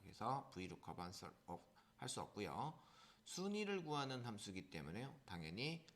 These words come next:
랭크 함수죠. 라지 함수를 쓸 수는 없습니다. 이 H로크업 함수와 랭크 함수를 이용해서, 네, 평균 점수,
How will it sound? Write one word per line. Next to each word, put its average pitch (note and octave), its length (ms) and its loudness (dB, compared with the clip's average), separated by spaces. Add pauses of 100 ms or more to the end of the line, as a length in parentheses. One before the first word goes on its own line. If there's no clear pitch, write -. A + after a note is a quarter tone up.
랭크 G2+ 400 2
함수죠. F#2+ 720 -2 (260)
라지 E2+ 320 2
함수를 E2 440 -2
쓸 A#2 180 -4
수는 G#2 360 -2
없습니다. - 500 -6 (880)
이 D#3+ 440 4 (560)
H로크업 B2+ 720 4
함수와 A#2 640 4
랭크 G2+ 320 2
함수를 G#2 540 0
이용해서, E2+ 920 -2 (400)
네, - 140 -4 (400)
평균 C#3+ 500 0
점수, A#2 540 -2